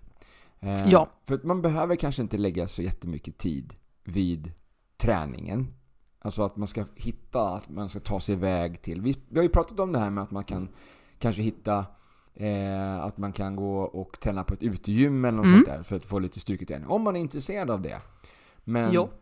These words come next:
Speaker 1: du kan ju också, eh, fokusera lite grann på bara den här vardagsmotionen genom att, eh, bara ta en, ta en promenad kanske till, eh, matbutiken eller, eh,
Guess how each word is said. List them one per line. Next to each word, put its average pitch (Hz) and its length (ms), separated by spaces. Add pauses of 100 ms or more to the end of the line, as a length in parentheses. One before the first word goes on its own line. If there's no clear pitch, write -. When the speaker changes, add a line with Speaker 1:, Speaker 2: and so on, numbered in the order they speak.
(640)
Speaker 1:
du 113 80
kan 117 220
ju 117 60
också, 135 360 (760)
eh, 101 760 (280)
fokusera 110 600
lite 98 180
grann 92 180
på 95 260
bara 90 280
den 92 100
här 87 100
vardagsmotionen 98 1400 (360)
genom 101 540
att, - 460
eh, 92 320 (680)
bara 220 200
ta 165 240
en, 139 120 (180)
ta 185 140
en 156 100
promenad 156 680
kanske 101 280
till, 95 360
eh, 92 320
matbutiken 101 880
eller, 95 280 (500)
eh, 92 640